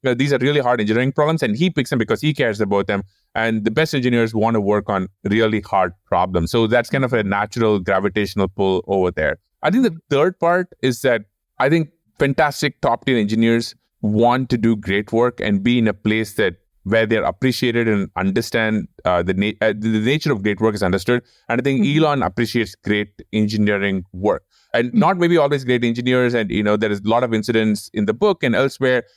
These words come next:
Speaker 1: where, you know, he can, may not be the most caring human being when it comes to individuals, but he does
Speaker 2: Mm-hmm.
Speaker 1: appreciate fantastic engineering work. And if you're a great engineer, you want to be in a place where you're doing great work and it's appreciated. And I think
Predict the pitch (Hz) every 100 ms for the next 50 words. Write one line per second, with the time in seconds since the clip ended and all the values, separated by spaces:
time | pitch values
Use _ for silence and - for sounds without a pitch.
0 | _ - 117 113 110 107 110 104 104 -
1 | _ - 143 143 123 - - 143 139 131
2 | 120 - 113 123 123 117 107 113 - _
3 | - 113 113 110 101 113 110 117 117 117
4 | 104 95 107 104 98 95 110 117 131 135
5 | _ _ - 123 226 214 170 135 127 120
6 | 120 113 107 113 117 104 104 104 104 107
7 | 110 117 120 147 135 120 123 117 110 131
8 | 190 139 - _ _ - 113 139 127 110
9 | 135 151 151 113 120 117 110 113 110 107
10 | 110 101 98 107 104 104 98 104 98 98
11 | 95 90 104 104 101 95 92 90 117 120
12 | 143